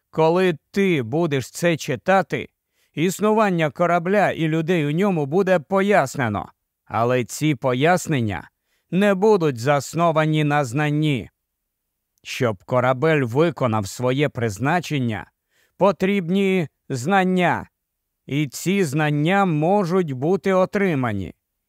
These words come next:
Я, який буду уже мертвий,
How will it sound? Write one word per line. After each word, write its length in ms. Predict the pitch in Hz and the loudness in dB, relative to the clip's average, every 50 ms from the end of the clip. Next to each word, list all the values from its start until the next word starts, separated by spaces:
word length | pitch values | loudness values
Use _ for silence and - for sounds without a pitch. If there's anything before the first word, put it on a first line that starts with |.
| _ _ _ _ _ _ | _ _ _ _ _ _
Я, 500 | - 101 98 117 139 165 180 170 139 - _ _ _ _ _ _ _ _ | -8 -6 -2 0 2 2 2 0 -2 -4 _ _ _ _ _ _ _ _
який 480 | - 165 190 202 180 - 208 202 190 190 | -2 0 0 0 0 2 2 2 2 2
буду 260 | 175 196 208 190 202 202 | 2 0 0 2 2 2
уже 340 | 196 196 185 151 185 208 196 | 2 2 0 0 0 0 0
мертвий, 680 | 202 214 214 196 151 127 117 - 127 120 104 90 76 | 2 2 2 2 2 0 -2 -2 -4 -4 -4 -4 -6